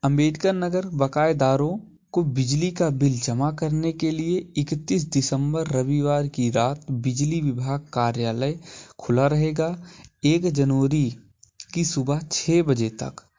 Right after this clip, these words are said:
उपभोक्ता सरचार्ज में छूट की योजना का लाभ उठाते हुए बकाया भुगतान कर सकेंगे। इसी बीच अकबरपुर विद्युत वितरण खंड में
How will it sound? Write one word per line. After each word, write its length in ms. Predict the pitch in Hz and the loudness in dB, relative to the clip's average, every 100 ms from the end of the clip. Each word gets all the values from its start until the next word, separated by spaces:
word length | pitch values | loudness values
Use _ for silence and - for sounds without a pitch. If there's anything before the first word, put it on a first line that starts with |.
| _ _ _ - | _ _ _ -6
उपभोक्ता 760 | 139 139 131 131 139 - 170 175 | -2 0 2 0 -2 -2 -2 0
सरचार्ज 720 | 175 160 151 147 135 139 139 | 0 2 2 2 2 2 2
में 340 | 147 151 151 - - | 0 0 -2 -14 -14
छूट 480 | - 151 175 175 | -2 0 0 -4
की 260 | - 165 180 - - - | -8 -6 -6 -10 -8 0
योजना 400 | 131 127 143 147 | 2 2 0 0
का 120 | 139 | 0
लाभ 400 | 120 120 139 147 | 0 0 -4 -4
उठाते 440 | 135 135 123 123 151 | -4 -2 -2 0 -2
हुए 300 | 147 165 170 | 0 0 -2
बकाया 600 | 135 127 - 127 143 156 | -2 -4 0 0 2 0
भुगतान 520 | 127 120 - 131 123 | -2 -6 -2 -2 -2
कर 220 | 120 139 | -2 -2
सकेंगे। 580 | 147 147 156 156 165 175 175 - - - - - | -2 -4 -2 -4 -2 -4 -8 -14 -14 -16 -10 0
इसी 420 | 180 - 208 208 | 2 2 0 0
बीच 360 | 151 156 170 - 147 | 0 0 -2 -4 -4
अकबरपुर 640 | 147 147 165 170 170 170 | -2 2 4 2 2 -2
विद्युत 640 | 127 131 127 - 165 165 | 0 0 -2 -2 -4 -2
वितरण 520 | 143 139 139 147 165 | -4 -2 0 0 0
खंड 380 | 160 - 160 135 | -2 0 2 2
में 240 | 110 107 | 0 -6